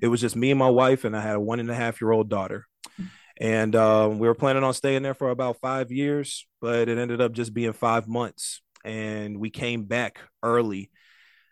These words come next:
Um, and at the time, we really felt the, a prompting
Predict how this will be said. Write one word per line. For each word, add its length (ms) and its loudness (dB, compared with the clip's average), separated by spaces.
Um, 680 0
and 120 -2
at 120 -2
the 80 -2
time, 420 2
we 80 0
really 260 2
felt 340 -2
the, 80 -6
a 60 -8
prompting 800 -6